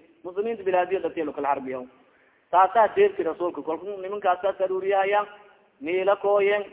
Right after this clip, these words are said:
Yani, horena mayn ogaanay. Gazwadan gazwatu Tabuuk eh. Yani, may kale ang sabab haaye oo ang horeeyey. Gazwatu Muuta,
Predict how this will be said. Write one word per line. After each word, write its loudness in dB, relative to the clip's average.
Yani, -2
horena 0
mayn 0
ogaanay. 4
Gazwadan 0
gazwatu 2
Tabuuk 0
eh. 0
Yani, -2
may 0
kale 2
ang -6
sabab 2
haaye 4
oo 2
ang -4
horeeyey. 0
Gazwatu 4
Muuta, -2